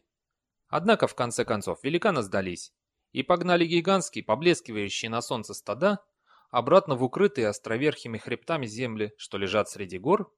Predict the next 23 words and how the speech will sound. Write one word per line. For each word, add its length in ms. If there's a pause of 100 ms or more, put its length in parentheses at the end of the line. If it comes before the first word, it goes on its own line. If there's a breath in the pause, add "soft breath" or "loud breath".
неподалёку 600
от 140
Пупа. 420 (640)
Зачем 440
они 140
заварили 480
эту 160
кашу, 440 (220)
для 200
всех 260
обитателей 520
равнины 540 (140)
оставалось 580
полнейшей 540
загадкой. 640 (720 soft breath)
Правда, 600
среди 360
молодого 460
поколения 640
Столата, 720 (520)
того 220
самого 380
городка, 520